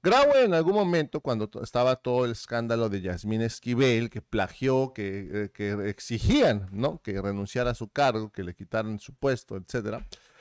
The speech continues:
pues él se había pronunciado muy duro, ¿no? Y tardó, tardó mucho tiempo, pero finalmente se pronuncia por el plagio de Xóchitl. Xóchitl Gálvez cometió, pues, un,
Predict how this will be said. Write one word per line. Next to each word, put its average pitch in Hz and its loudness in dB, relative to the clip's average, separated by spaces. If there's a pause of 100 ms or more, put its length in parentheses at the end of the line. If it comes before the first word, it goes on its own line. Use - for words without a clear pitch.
(200)
pues 135 0
él 185 2
se 170 0
había 156 4
pronunciado 127 -4
muy 127 -2
duro, 120 -2
¿no? 101 -6
Y 139 0
tardó, 170 2 (100)
tardó 143 2
mucho 214 0
tiempo, 170 -2
pero 131 -4
finalmente 139 -4
se 127 -6
pronuncia 120 -4
por 101 -2
el 92 -2
plagio 113 -2
de 120 -2
Xóchitl. - -6 (880)
Xóchitl 254 0
Gálvez 185 4
cometió, 139 -2
pues, 120 -2 (100)
un, 107 -4